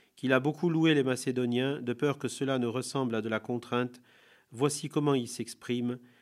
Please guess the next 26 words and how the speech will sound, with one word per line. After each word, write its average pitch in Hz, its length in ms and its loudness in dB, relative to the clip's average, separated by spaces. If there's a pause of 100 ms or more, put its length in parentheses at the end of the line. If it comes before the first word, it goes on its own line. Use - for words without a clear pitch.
(180)
Je 120 160 0
ne 160 140 6
vous 175 160 2
dis 175 140 -4
pas 110 380 0
cela 113 360 -2
par 107 160 -4
manière 113 300 0
de 110 80 -4
commandement, 107 580 -2 (320)
mais 123 140 4
voulant, 135 420 2 (480)
par 139 160 4
le 135 80 2
zèle 135 260 2
des 120 220 0
autres, 127 300 -2 (320)
éprouver 147 420 0
aussi 135 380 -2
votre 120 380 -2
fond 117 260 -4
sincère 117 540 -4
de 107 80 -8
charité. » 98 720 -6
Verset 90 260 -10
huit. - 360 -16